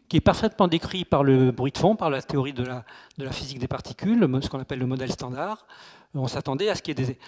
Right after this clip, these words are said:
des collisions dans lesquelles il y a deux photons qui sont émis, mais qui n'ont rien à voir avec le boson de Higgs, mais qui sont produits par, euh, les mécanismes connus de, de physique des particules, du modèle standard.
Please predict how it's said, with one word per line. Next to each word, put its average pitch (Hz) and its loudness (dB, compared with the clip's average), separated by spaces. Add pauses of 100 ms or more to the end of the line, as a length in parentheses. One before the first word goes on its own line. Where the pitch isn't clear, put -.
(240)
des 135 -6
collisions 147 0
dans 170 0
lesquelles 151 -4
il 170 -4
y - -2
a 131 -6
deux 127 2
photons 147 0
qui 131 -12
sont 131 -6
émis, 185 -2
mais 147 0
qui - -6
n'ont 127 0
rien 147 -2
à 139 0
voir 135 4
avec 127 -2
le 131 2
boson 117 0
de 120 -2
Higgs, 220 -4 (580)
mais 135 -4
qui 131 -10
sont 135 0
produits 143 0
par, 123 2
euh, 135 -2 (340)
les 143 -6
mécanismes 139 -2
connus 151 2
de, 131 0 (400)
de 131 -4
physique 147 -6
des 127 -6
particules, 220 -6 (180)
du 131 -8
modèle 127 -6
standard. 165 -8